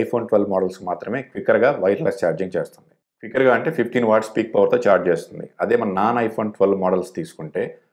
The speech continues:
సెవెన్ పాయింట్ ఫైవ్, around సెవెన్ పాయింట్ ఫైవ్ ఉండొచ్చు. ఫిఫ్టీన్ వాట్స్ అయితే ఎట్టి పరిస్థితుల్లో పీక్ పవర్ అనేది ఉండదు. iPhone ట్వెల్వ్ మోడల్స్‌తో కంపేర్ చేసుకుంటే నాన్ iPhone ట్వెల్వ్ మోడల్స్‌ని MagSafe ఛార్జర్ చాలా స్లోగా ఛార్జ్ చేస్తుంది. ఎంత స్లోగా అంటే రెగ్యులర్ వైర్‌లెస్ ఛార్జర్స్ కంటే కూడా స్లోగా చేస్తుంది.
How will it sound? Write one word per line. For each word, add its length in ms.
సెవెన్ 220
పాయింట్ 220
ఫైవ్, 200
around 200
సెవెన్ 220
పాయింట్ 180
ఫైవ్ 160
ఉండొచ్చు. 260
ఫిఫ్టీన్ 320
వాట్స్ 180
అయితే 120
ఎట్టి 180
పరిస్థితుల్లో 340
పీక్ 220
పవర్ 180
అనేది 240
ఉండదు. 180
iPhone 180
ట్వెల్వ్ 220
మోడల్స్‌తో 360
కంపేర్ 300
చేసుకుంటే 320
నాన్ 200
iPhone 220
ట్వెల్వ్ 240
మోడల్స్‌ని 420
MagSafe 400
ఛార్జర్ 340
చాలా 220
స్లోగా 340
ఛార్జ్ 260
చేస్తుంది. 320
ఎంత 160
స్లోగా 300
అంటే 160
రెగ్యులర్ 400
వైర్‌లెస్ 380
ఛార్జర్స్ 360
కంటే 320
కూడా 140
స్లోగా 280
చేస్తుంది. 360